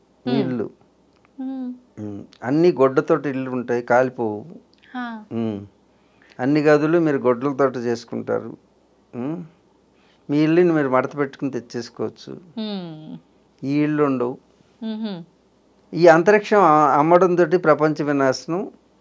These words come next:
Speaker 1: పూర్తయిపోతుంది.
Speaker 2: మొదలు.
Speaker 1: ఎందుకంటే పృథ్వీ, ఆపహ, తేజహ, వాయుర్, ఆకాశమేవచ.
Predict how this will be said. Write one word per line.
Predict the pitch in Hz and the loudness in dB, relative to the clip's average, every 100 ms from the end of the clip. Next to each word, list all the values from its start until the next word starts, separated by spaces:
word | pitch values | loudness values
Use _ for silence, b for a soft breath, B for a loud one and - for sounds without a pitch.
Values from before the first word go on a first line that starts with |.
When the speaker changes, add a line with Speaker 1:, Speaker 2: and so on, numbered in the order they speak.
| _ _ - | _ _ -8
Speaker 1:
పూర్తయిపోతుంది. | 151 - 139 117 110 - | -6 0 0 0 -4 -6
Speaker 2:
మొదలు. | 123 135 | -8 -4
Speaker 1:
ఎందుకంటే | 139 156 156 | -2 -2 -4
పృథ్వీ, | 165 131 123 113 139 202 - | -4 -4 -6 -4 -4 -4 -2
ఆపహ, | 117 117 127 123 139 170 | 2 2 2 0 2 2
తేజహ, | 170 127 120 127 117 135 | 0 -4 -2 -2 0 2
వాయుర్, | 165 123 110 123 160 190 - | 2 2 2 2 -2 -6 -4
ఆకాశమేవచ. | 117 117 117 117 117 104 104 95 90 | -2 0 -2 -2 -6 -10 -10 -12 -10